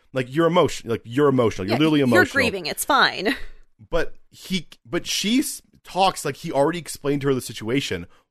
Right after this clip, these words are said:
Speaker 1: Why does your emotion stop at the sergeant and not go up to the general who
Speaker 2: Because if she's angry about her son's death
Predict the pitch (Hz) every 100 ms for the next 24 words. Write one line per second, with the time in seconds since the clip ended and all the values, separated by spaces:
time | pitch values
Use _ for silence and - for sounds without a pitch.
0 | - 135 160 208 214 175 196 170 147 127
1 | 127 139 - 160 135 127 117 - - -
2 | - 139 113 131 127 120 113 - 117 120
3 | 110 78 - - _ _ _ - 131 123
4 | 135 143 135 - - 127 _ - 135 113
5 | 101 107 113 123 90 80 78 101 104 95
6 | - 240 277 302 - 330 - 226 233 254
7 | 254 254 240 214 - 254 233 160